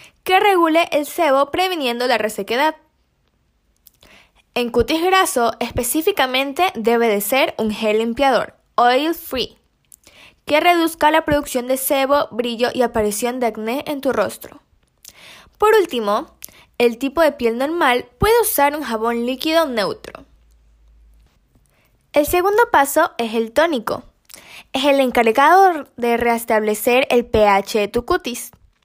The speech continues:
Además, refresca, hidrata y cierra los poros. Es preferible usar un tónico sin alcohol para evitar que se reseque la piel.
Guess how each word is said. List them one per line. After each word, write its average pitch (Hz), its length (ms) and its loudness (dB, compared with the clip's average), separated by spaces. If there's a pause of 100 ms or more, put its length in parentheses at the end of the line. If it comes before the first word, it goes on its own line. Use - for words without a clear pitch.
(460)
Además, 240 680 0 (300)
refresca, 226 880 0
hidrata 226 760 0
y 220 100 -8
cierra 220 440 2
los 202 220 -2
poros. - 520 -10 (920)
Es 349 160 -2
preferible 285 640 2
usar 208 460 2
un 247 180 -6
tónico 247 420 -2
sin 285 200 -4
alcohol 262 400 -2
para 392 280 0
evitar 330 380 -2
que 330 100 -4
se 330 140 -2
reseque 226 420 -4
la 196 220 -4
piel. 202 360 -6